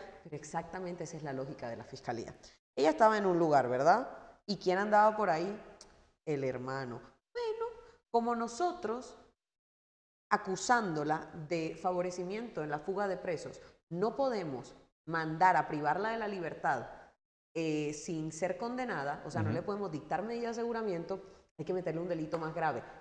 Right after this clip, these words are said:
Speaker 1: ¿Qué otro delito se puede meter? Ah, andaba el hermano ahí. Bueno, digamos que es que ella instrumentalizó al hermano.
Speaker 2: Abuso de menores.
Speaker 1: Así de fuerte fue la
Speaker 2: Sí,
Speaker 1: situación.
Speaker 2: claro.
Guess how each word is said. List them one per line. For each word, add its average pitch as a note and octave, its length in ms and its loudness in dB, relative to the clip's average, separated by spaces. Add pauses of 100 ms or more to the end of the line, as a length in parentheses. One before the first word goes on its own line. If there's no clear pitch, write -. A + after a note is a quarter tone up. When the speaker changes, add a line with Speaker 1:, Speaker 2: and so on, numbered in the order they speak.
Speaker 1:
¿Qué C4+ 60 0
otro C4+ 200 2
delito G3 300 2
se F#3+ 100 0
puede E3 200 -2
meter? E3 280 -2
Ah, C4 200 4
andaba A3+ 260 8
el B3 80 2
hermano G3+ 320 0
ahí. C#3+ 240 -2
Bueno, B2+ 500 -4
digamos C3+ 380 -4
que D#3 100 -6
es D3 60 -4
que D#3+ 500 -6
ella C3+ 160 0
instrumentalizó C#3 640 -2
al B2 80 -4
hermano. A#2+ 380 -6 (720)
Speaker 2:
Abuso F#2+ 300 0
de F#2+ 60 2
menores. F#2 280 0
Speaker 1:
Así F3+ 360 -8 (840)
de D3 60 -12
fuerte F#3 320 -6
fue D3 240 -8
la C#3 100 -4
Speaker 2:
Sí, C#3 100 -10
Speaker 1:
situación. A#2 280 -6
Speaker 2:
claro. G2 140 -6